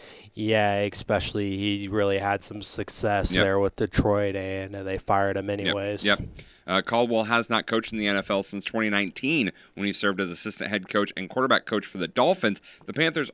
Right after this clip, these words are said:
Speaker 2: also announced the hiring of Deuce Staley as the team's new assistant head coach and running back
Speaker 1: <laughs>
Speaker 2: coach.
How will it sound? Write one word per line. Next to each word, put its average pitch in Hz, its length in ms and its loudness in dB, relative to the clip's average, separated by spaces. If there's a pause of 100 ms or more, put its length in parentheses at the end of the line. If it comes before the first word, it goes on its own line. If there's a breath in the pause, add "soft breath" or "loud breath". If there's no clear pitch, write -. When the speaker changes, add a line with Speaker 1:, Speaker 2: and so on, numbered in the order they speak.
Speaker 2:
also 220 400 0
announced 143 320 2
the 139 80 0
hiring 175 420 4 (400 soft breath)
of 156 320 4
Deuce 254 280 4
Staley 214 680 6
as 117 220 0
the 123 80 0
team's 175 360 -4
new 165 140 0
assistant 156 540 -2
head 156 160 -2
coach 139 340 4
and - 300 0 (100)
running 127 240 2
back 101 260 4
Speaker 1:
<laughs> 101 40 -2
Speaker 2:
coach. 95 360 -4